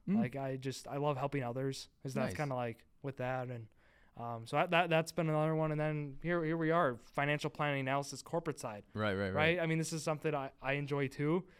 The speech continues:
Speaker 2: So that's where this next year for me, I graduate next spring.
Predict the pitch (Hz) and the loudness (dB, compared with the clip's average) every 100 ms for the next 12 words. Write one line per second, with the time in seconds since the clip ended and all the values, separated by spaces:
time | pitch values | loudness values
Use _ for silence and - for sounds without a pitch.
0 | - - 170 151 139 143 - 147 139 123 | -20 -4 2 4 4 0 -2 0 0 0
1 | 131 139 147 143 - 143 143 147 139 120 | -4 -4 -4 -4 -4 -2 0 0 -2 -4
2 | 120 120 120 131 123 120 - - 135 127 | -4 -4 -2 -4 -4 -8 -8 -4 -4 -4